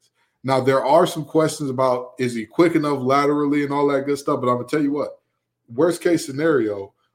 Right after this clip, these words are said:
with a guy who likes to hit, and I believe he's about, uh, two hundred and ten, maybe two hundred pounds right now, you could easily beef him up a couple pounds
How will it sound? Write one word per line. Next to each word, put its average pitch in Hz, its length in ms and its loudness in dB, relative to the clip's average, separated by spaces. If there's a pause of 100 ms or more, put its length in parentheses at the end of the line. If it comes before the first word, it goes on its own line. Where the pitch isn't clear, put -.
(100)
with 131 140 0
a 120 40 0
guy 139 260 4
who 156 160 2
likes 139 300 0
to 131 120 0
hit, 147 280 -2
and 123 100 -2
I 120 80 0
believe 147 380 -4
he's 151 160 -4
about, 135 460 0 (420)
uh, 123 240 4
two 160 240 0
hundred 156 260 0
and 127 140 -8
ten, 147 320 0
maybe 139 240 2
two 151 200 0
hundred 143 220 -4
pounds 143 320 -2
right 139 200 0
now, 147 360 -4 (800)
you 214 120 -10
could 214 120 2
easily 151 340 2
beef 135 260 4
him 123 140 -2
up 156 160 4
a 117 60 -4
couple 120 260 -2
pounds 104 600 -4